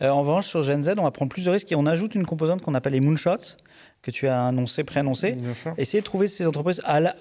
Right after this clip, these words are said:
Speaker 1: à l'instar de Tesla qui vont transformer notre futur. Et donc des valeurs sur lesquelles on a plus de volatilité, qui va, vont valoir à un instant T plus cher sans doute, mais sur lesquelles on se projette en se disant vraiment on va avoir une explosion de performance. Et ça, on l'assume. Et vraiment, on le dit vraiment, euh,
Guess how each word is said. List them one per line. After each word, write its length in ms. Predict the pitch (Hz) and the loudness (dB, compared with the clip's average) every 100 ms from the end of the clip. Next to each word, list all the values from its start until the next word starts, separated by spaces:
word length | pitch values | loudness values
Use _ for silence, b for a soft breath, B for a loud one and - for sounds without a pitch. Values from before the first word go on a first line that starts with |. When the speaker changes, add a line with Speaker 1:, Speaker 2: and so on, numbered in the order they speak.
| - | -6
Speaker 1:
à 100 | 147 | -2
l'instar 380 | 151 151 - 165 | 0 0 0 -2
de 80 | 147 | -2
Tesla 380 | - 143 - 196 | -6 -2 0 0
qui 120 | 185 | 0
vont 120 | 156 | -2
transformer 500 | 151 175 160 175 170 | -2 -2 0 0 2
notre 180 | 160 151 | 2 0
futur. 320 | 143 123 117 - B B B B | -8 -8 -10 -10 B B B B
Et 80 | 131 | 0
donc 180 | 180 | 0
des 120 | 165 160 | 2 2
valeurs 240 | 165 196 | 2 0
sur 100 | 185 | -2
lesquelles 160 | 160 156 | 0 2
on 80 | |
a 80 | 143 | 2
plus 200 | 135 220 | 0 0
de 60 | 214 | 2
volatilité, 640 | 196 175 165 156 131 170 | 2 2 -2 -8 -2 -2
qui 180 | 190 156 | -2 -2
va, 160 | 135 143 | 0 2
vont 180 | 139 160 | 2 2
valoir 300 | 160 156 151 | 4 4 4
à 80 | |
un 80 | 143 | 2
instant 360 | 135 - 147 135 | 0 -2 -2 -2
T 200 | - 139 | -2 -4
plus 240 | - 143 | -2 -4
cher 320 | 139 170 180 | 0 0 0
sans 160 | - 151 | -2 -2
doute, 260 | 160 - - B B B - | -2 -6 -14 B B B -4
mais 60 | |
sur 140 | 135 156 | 0 0
lesquelles 180 | 151 185 | 0 0
on 60 | |
se 160 | 156 147 | -2 -6
projette 480 | - 165 151 185 175 | 0 0 2 0 0
en 80 | |
se 60 | 131 | -4
disant 260 | 139 151 147 | -2 -2 0
vraiment 360 | 135 151 160 | 0 2 2
on 40 | 143 | 2
va 160 | 135 | 0
avoir 260 | 131 139 143 | 2 0 0
une 220 | 143 131 | 0 -2
explosion 400 | 139 - 139 147 | -2 -2 -2 -2
de 60 | 139 | -2
performance. 520 | 131 147 135 190 - B B B 139 | -4 -2 0 -2 -4 B B B -6
Et 40 | |
ça, 140 | - | 0
on 80 | 170 | 2
l'assume. 460 | 160 151 - 104 110 147 | 2 0 -4 -4 -4 -6
Et 40 | |
vraiment, 260 | 147 160 180 | 0 2 2
on 60 | |
le 100 | 165 | 2
dit 160 | 143 165 | 0 0
vraiment, 460 | 151 147 165 170 | 2 2 2 4
euh, 120 | 143 | 2